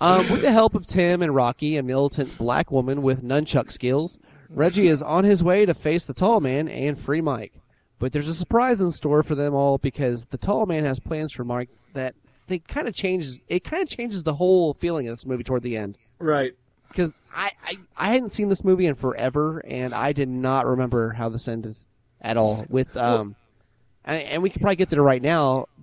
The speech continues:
Speaker 1: but
Speaker 2: Sure.
Speaker 1: Mi-, Mike seems to be,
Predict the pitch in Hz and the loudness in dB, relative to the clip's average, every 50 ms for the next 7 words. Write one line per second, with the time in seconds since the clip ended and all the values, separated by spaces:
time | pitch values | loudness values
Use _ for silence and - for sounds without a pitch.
0 | - - 156 143 135 131 - - 233 196 - 165 156 156 165 180 160 - 151 151 | -2 2 2 4 2 2 2 4 4 4 4 0 -6 -4 -4 -4 -6 -8 -8 -4
1 | 156 170 214 247 233 - - _ _ _ _ _ _ _ _ _ _ _ _ _ | -2 -2 -2 -2 -4 -8 -16 _ _ _ _ _ _ _ _ _ _ _ _ _
2 | _ - - - 190 185 196 196 185 165 - - 170 165 151 139 127 135 147 143 | _ -10 -8 -6 -4 -4 -4 -4 -4 -6 -4 0 4 4 4 4 4 2 2 2
3 | 139 135 127 | 2 -2 -4